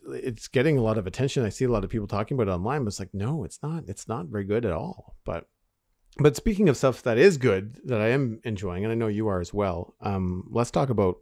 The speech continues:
the Falcon and the Winter Soldier. Uh, obviously, spoilers. If you haven't seen the first three episodes, then one, where have you been?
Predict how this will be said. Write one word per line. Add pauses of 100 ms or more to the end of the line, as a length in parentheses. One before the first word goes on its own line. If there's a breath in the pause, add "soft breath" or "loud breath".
(280)
the
Falcon
and
the
Winter
Soldier.
Uh,
obviously,
spoilers.
If
you
haven't
seen
the
first
three
episodes,
then
one,
where
have
you
been?